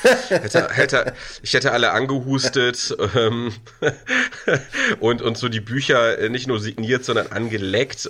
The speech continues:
Speaker 2: Ähm,
Speaker 1: <laughs>
Speaker 2: hätte ich alles gemacht, aber gut, die, die, äh, äh, Weicheier haben dann halt gesagt, „Nee, wir lassen das doch nicht stattfinden.“ Gut, so ist es dann jetzt nun mal.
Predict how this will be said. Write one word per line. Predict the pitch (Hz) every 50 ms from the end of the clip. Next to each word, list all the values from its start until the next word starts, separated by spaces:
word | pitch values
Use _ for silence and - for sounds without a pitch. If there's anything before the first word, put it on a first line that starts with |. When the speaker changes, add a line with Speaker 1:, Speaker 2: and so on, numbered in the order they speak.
| -
Speaker 2:
Ähm, | 92 107 104 107 107 107 110 113 143 - -
Speaker 1:
<laughs> | - - - -
Speaker 2:
hätte | - 123 139
ich | 139 143 -
alles | 131 139 135 -
gemacht, | - 139 127 127 127 123 - -
aber | 117 120 123 123
gut, | 120 123 135 131 -
die, | 117 117 117 117 120 107
die, | - 113 113 117 117 120 120 120 120
äh, | - 101 113 113 110 110 110 110 110 92 95 107 110 107 110
äh, | 110 98
Weicheier | 107 110 113 117 120 107 110 113 113 110
haben | 113 113 113
dann | 110 107 107 107
halt | 107 107 110 107 - -
gesagt, | 110 104 104 110 107 104
„Nee, | 110 113 110 113 104
wir | 107 107 101 98 - - 101 104
lassen | - 113 113 107 110
das | 110 104
doch | 104 110 110
nicht | 110 104
stattfinden.“ | - - 98 95 - - 101 - - 117 113 - - - - - - -
Gut, | - - 151 143
so | - 127
ist | 90 92 123
es | 120 120 101 -
dann | 110 101 95
jetzt | 92 92 90 -
nun | 98 95
mal. | 95 90 90